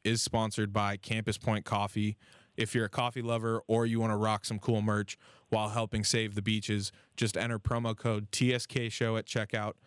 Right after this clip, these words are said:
That's promo code T S K show, capital T S K S, lowercase H O W at checkout. Promo code T S K show for fifteen percent off your purchase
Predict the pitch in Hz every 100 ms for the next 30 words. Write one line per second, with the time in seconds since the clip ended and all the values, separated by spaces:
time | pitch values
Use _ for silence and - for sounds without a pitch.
0 | _ _ _ - 110 - 127 120 113 -
1 | 113 101 - 127 131 127 - 113 107 113
2 | 107 104 - 110 107 101 98 - 139 131
3 | 120 117 - 120 113 95 104 104 - -
4 | - - _ 107 113 120 - 117 107 -
5 | 110 117 117 113 104 101 101 98 - -
6 | - 110 104 - 101 101 98 - _ -
7 | - 123 120 110 117 107 - 143 143 -
8 | 127 117 120 110 110 _ - - 113 -
9 | 139 139 - 135 123 120 113 117 110 107
10 | 113 104 110 104 - 101